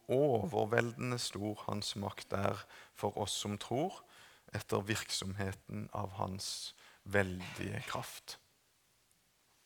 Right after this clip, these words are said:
Skal vi be litt sammen igjen? La oss be. Kjære Far, vi ber om det her på samme måte som din apostel Paulus ba, om at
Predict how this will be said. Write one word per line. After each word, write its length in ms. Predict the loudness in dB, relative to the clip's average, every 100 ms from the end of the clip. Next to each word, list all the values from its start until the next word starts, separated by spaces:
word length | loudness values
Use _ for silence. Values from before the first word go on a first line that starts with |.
| _ _ _ _ _ _ _
Skal 220 | -8 -2 0
vi 60 | 4
be 140 | 2 2 -4 -4
litt 240 | -4 -2
sammen 320 | 0 0 0
igjen? 220 | -2 -4 -6 -12 _ _ _ _ _ -2
La 140 | 0
oss 80 | 0 -6
be. 140 | -6 -8 _ _ _ _ -20 -18 -16 -16 -16 -18 -18 -20 0
Kjære 220 | 6 6 8
Far, 140 | 6
vi 140 | 6 2
ber 300 | 4 6 6
om 140 | 4 0 -2 -8 -14 -18 -20 -20 -18 -2
det 100 | 2
her 240 | 4 2 -2
på 160 | -2
samme 320 | 4 6 6
måte 400 | 2 2 0 -4 -4
som 280 | 0 0 2
din 300 | 2 2 0
apostel 800 | -2 -2 -4 -2 -4 -4 -4 -6 -6
Paulus 840 | -2 -2 -2 -4 -4 -4 -4 -6 -12 -20 -20 -20
ba, 400 | -10 0 0 0 -6 -16 _ -20 -20 -20 -20 -20 _ _ -4
om 160 | 0
at 160 | 0 -2